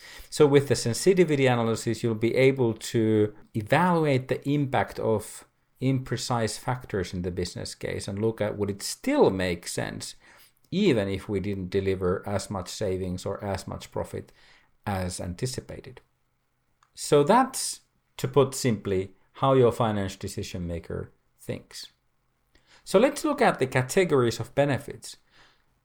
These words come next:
So you, of course, somebody who puts together a business case needs to think, how do these metrics and categories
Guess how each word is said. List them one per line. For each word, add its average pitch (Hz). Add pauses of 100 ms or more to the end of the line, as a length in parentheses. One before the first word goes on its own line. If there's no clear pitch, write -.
(120)
So -
you, 190
of -
course, 175
somebody 156
who 131
puts 170
together 123
a 113
business 127
case 113
needs 180
to 135
think, 131 (280)
how 175
do 190
these 135 (520)
metrics 135 (760)
and 113
categories 101